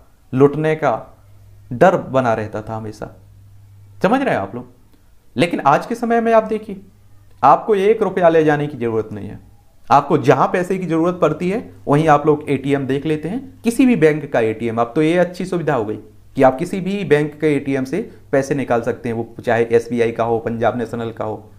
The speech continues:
या और किसी बैंक का हो, तो ये अच्छी सुविधा है, ठीक है। और आजकल देखते हैं कि इसीलिए बच्चे, कभी आप देखते होंगे कि आपके पास एटीएम रहता है, स्टूडेंटों के पास,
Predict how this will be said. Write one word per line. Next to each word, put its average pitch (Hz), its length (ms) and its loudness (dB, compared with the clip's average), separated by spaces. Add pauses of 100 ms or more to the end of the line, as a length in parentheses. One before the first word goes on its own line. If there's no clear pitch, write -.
(300)
या 190 120 6
और 214 200 6
किसी 139 220 -6
बैंक 104 240 -8
का 104 140 -10
हो, 107 140 -12 (1300)
तो 151 100 4
ये 185 200 6
अच्छी 214 240 -2
सुविधा 196 300 0
है, 180 260 -6 (380)
ठीक 202 120 2
है। 359 140 -6 (220)
और 120 120 4
आजकल 143 360 2
देखते 175 240 -2
हैं 330 120 -2
कि 190 80 -6
इसीलिए 190 320 -2
बच्चे, 156 300 2
कभी 170 260 0
आप 143 140 6
देखते 147 280 0
होंगे 143 180 0
कि 139 180 -2
आपके 131 220 0
पास 123 240 0
एटीएम 123 360 -2
रहता 120 240 0
है, 120 80 4
स्टूडेंटों 120 480 -2
के 127 120 -6
पास, - 340 0